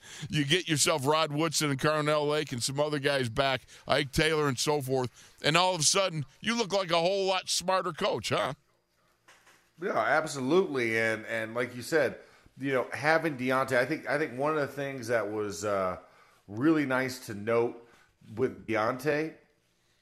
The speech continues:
Speaker 2: is that his five catches for seventy-nine yards puts him now, you know,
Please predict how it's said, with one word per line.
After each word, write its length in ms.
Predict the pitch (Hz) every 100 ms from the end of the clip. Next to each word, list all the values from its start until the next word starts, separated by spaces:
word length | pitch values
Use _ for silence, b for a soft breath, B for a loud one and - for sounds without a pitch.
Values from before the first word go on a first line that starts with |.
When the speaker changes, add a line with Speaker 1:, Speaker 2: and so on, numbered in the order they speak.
| _ _ - -
Speaker 2:
is 220 | 120 104
that 460 | 120 117 113 - - B B -
his 180 | 151 131
five 320 | 143 139 147
catches 180 | 156 -
for 120 | 127
seventy-nine 560 | 135 143 131 135 131 127
yards 440 | 123 139 143 - - b b b -
puts 260 | 165 165 156
him 180 | 127
now, 600 | 123 127 127 123 123 113 - B -
you 160 | 123
know, 180 | 120 107